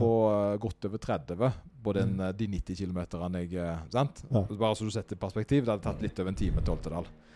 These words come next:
Speaker 1: Ehm, og da var jo dette her, her jeg hadde, det lengste jeg hadde syklet i mitt liv, var ni kilometer. Så, så du ser litt grann hvor stor,
Speaker 2: Ja.
Speaker 1: eh, oppgave jeg var på vei ut da. Og så da bestemte jeg meg for at jeg skal sitte på den sykkelen. Jeg hadde fått en sykkelbukse,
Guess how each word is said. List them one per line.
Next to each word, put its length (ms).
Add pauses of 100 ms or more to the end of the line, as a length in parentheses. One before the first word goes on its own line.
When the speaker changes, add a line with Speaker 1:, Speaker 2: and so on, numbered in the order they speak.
(280)
Speaker 1:
Ehm, 540 (260)
og 240 (1500)
da 140
var 240
jo 60
dette 180
her, 160
her 160
jeg 80
hadde, 180
det 80
lengste 300
jeg 80
hadde 80
syklet 240
i 60
mitt 100
liv, 240
var 140
ni 260
kilometer. 560 (800)
Så, 200
så 160
du 120
ser 220
litt 220
grann 180
hvor 160
stor, 220
Speaker 2:
Ja. 280
Speaker 1:
eh, 100
oppgave 560
jeg 80
var 100
på 120
vei 300
ut 100 (120)
da. 100 (840)
Og 80
så 80
da 120
bestemte 320
jeg 80
meg 60
for 100
at 80
jeg 200
skal 160
sitte 280
på 100
den 100
sykkelen. 420
Jeg 80
hadde 80
fått 180
en 80
sykkelbukse, 600